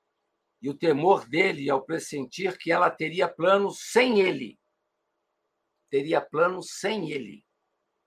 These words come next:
Ao que ela rebate. Mas ele mesmo não sabia dizer sobre os seus planos. Firma-se assim na relação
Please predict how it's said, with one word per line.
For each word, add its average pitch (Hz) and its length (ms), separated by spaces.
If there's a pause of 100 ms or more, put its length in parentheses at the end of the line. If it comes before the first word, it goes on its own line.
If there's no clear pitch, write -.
(520)
Ao 147 220
que 143 160
ela 151 220
rebate. - 1160 (680)
Mas 127 220
ele 165 200
mesmo 151 480
não 175 200
sabia 165 500
dizer 143 400
sobre 165 480
os - 320
seus 156 800
planos. - 920 (1300)
Firma-se 196 920
assim 214 720 (540)
na 151 180
relação 175 840